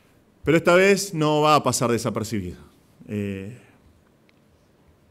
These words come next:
lo que va a hacer Jesús realmente va a ser como, realmente va a ser como tirar un fósforo en un tacho de nafta.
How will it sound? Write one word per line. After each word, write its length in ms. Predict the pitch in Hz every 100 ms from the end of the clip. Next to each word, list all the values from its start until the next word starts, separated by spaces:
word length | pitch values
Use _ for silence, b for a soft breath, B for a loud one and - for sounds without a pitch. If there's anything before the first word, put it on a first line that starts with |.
| _
lo 160 | 120 113
que 220 | - 120
va 220 | 123 131
a 40 | 123
hacer 280 | - 127
Jesús 560 | 123 120 - 147 156 - B B B B B B
realmente 320 | 113 123 123 120
va 60 |
a 20 |
ser 200 | 120 127
como, 560 | 120 117 110 107 104 95 - _ _ _ _ _
realmente 380 | 117 120 127 131
va 60 | 110
a 20 |
ser 160 | 123
como 200 | 117 110
tirar 240 | 107 113 117
un 120 | 113
fósforo 360 | 113 117 123 117
en 60 |
un 300 | 107 107 - -
tacho 260 | 113 107 113
de 60 |
nafta. 400 | 107 101 - 120